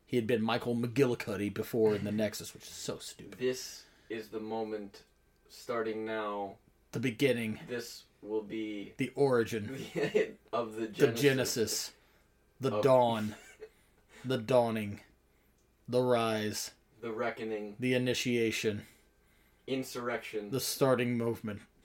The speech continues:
Speaker 2: Of
Speaker 1: The
Speaker 2: McGillicuddy. <laughs>
Speaker 1: God damn it. <laughs> What, like, yeah, okay, you know what? Let's get into it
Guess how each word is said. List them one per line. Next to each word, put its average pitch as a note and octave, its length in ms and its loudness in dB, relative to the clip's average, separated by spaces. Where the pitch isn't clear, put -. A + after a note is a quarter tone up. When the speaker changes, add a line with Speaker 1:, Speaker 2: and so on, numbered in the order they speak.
Speaker 2:
Of A#2 80 2
Speaker 1:
The C#3+ 80 8
Speaker 2:
McGillicuddy. G#2+ 720 0
<laughs> - 120 -12
Speaker 1:
God B2+ 380 8
damn C#3 280 6
it. G#2 80 -4
<laughs> G4+ 100 -2
What, - 280 12
like, A3 340 10
yeah, A3+ 200 -2
okay, G3 180 8
you F3+ 100 8
know A3+ 100 8
what? G3+ 120 8
Let's G#3+ 140 4
get F3+ 120 8
into D3 180 6
it B2 40 4